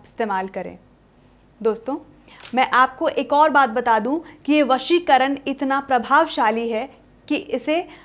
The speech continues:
बाद में उतारा नहीं जा सकता।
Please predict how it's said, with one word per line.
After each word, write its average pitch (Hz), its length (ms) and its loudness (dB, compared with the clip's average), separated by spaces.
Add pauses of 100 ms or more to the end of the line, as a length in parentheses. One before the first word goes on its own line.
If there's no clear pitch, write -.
(160)
बाद 247 400 4
में 294 260 -2
उतारा 240 420 2
नहीं 240 320 -4
जा 208 160 0
सकता। 180 420 -14